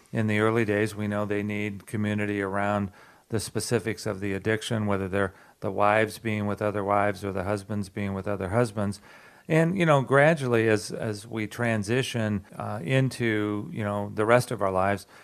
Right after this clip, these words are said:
uh, we're going to, uh, need to, uh, be very focused on, um, the,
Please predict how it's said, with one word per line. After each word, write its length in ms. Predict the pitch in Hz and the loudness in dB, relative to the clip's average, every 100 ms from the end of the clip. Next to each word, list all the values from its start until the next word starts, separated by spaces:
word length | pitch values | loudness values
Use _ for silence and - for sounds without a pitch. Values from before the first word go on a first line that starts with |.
| - _ | -20 _
uh, 340 | - 107 101 110 | -2 0 0 -2
we're 220 | 113 117 | -2 -2
going 260 | 110 110 107 | 0 0 0
to, 260 | 104 110 175 175 | -2 -4 -8 -12
uh, 260 | 98 101 95 | -10 -8 -6
need 420 | 98 113 120 110 | -2 2 0 0
to, 440 | - 107 101 98 - - - _ | -6 -6 -4 -8 -12 -20 -20 _
uh, 240 | - 104 104 | -12 -8 -8
be 260 | 98 110 | -4 -4
very 260 | 104 117 147 | 4 6 6
focused 460 | 123 104 117 107 110 | 6 2 2 -6 0
on, 400 | 104 104 117 - | 0 0 -4 -6
um, 380 | 110 110 107 160 | -6 -6 -6 -8
the, 140 | 170 | -10